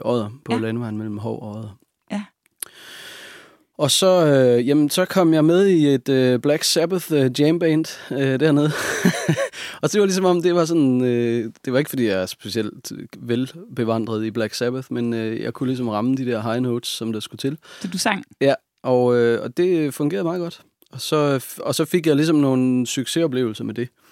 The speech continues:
Speaker 1: Og det tror jeg, at det er der jo nok mange, der laver ting, øh, som sådan noget, som jeg gør, som vil s-, nikke genkendende til, at det også handler om.
Speaker 2: Det kører sgu da meget godt.
Speaker 1: At man på et eller andet tidspunkt er blevet,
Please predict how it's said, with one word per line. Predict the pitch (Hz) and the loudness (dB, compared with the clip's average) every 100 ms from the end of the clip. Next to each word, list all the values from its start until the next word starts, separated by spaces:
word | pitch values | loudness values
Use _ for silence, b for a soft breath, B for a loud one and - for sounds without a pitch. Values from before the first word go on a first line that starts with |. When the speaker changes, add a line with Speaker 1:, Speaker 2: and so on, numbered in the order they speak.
| b b b | b b b
Speaker 1:
Og | 120 | -6
det | 123 | -4
tror | - 139 | 0 2
jeg, | 127 120 120 - | 2 -2 -6 -12
at | 113 110 | -12 -4
det | 131 | -2
er | |
der | 120 | 0
jo | 110 | -2
nok | 110 113 | -2 -4
mange, | 123 117 127 131 | -4 -2 -4 -4
der | 110 | -4
laver | 110 110 117 120 120 - | -4 -2 -2 -4 -10 -12
ting, | - 123 - 135 123 - | -6 -6 -8 -20 -20 -10
øh, | 135 113 110 113 110 _ | -6 -4 -6 -12 -16 _
som | - 117 110 | -8 -8 -8
sådan | - | -6
noget, | 113 110 | -4 -4
som | 117 | -6
jeg | 107 131 | -6 -6
gør, | 120 | -8
som | 117 120 | -8 -8
vil | 113 113 | -6 -8
s-, | 110 - | -10 -10
nikke | 127 113 - | -8 -6 -6
genkendende | 120 127 113 107 | -8 -6 -8 -8
til, | 117 | -10
at | 107 | -8
det | 110 | -6
også | 110 117 | -6 -4
handler | 113 113 | -2 -2
om. | 107 _ B B | -4 _ B B
Speaker 2:
Det | 214 | -14
kører | - 196 | -2 -2
sgu | - 175 | 0 -2
da | |
meget | 170 170 | -2 -2
godt. | 175 175 | -4 -2
Speaker 1:
At | 123 | 0
man | 127 | 2
på | 127 | 2
et | |
eller | 139 | 2
andet | 135 127 | 2 2
tidspunkt | 131 131 120 | 0 0 0
er | 110 | 0
blevet, | 120 113 113 | -2 -2 -4